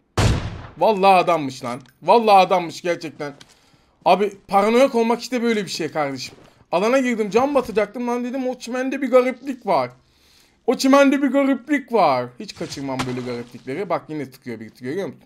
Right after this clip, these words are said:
Cam basmaya çalışmayayım yani bak. Kayanın da arkasında bekliyor çakal. Geliyorum kardeşim. Sen gelme. Kayanın arkasında saklan. Ben gelirim. Hepinize yeterim.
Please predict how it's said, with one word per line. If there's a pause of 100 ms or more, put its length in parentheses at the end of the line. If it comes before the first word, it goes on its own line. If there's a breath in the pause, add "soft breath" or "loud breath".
(460 soft breath)
Cam
basmaya (500)
çalışmayayım
yani
bak. (400 soft breath)
Kayanın
da
arkasında
bekliyor
çakal. (880 soft breath)
Geliyorum
kardeşim. (120)
Sen
gelme.
Kayanın
arkasında
saklan. (140)
Ben
gelirim. (440 soft breath)
Hepinize
yeterim.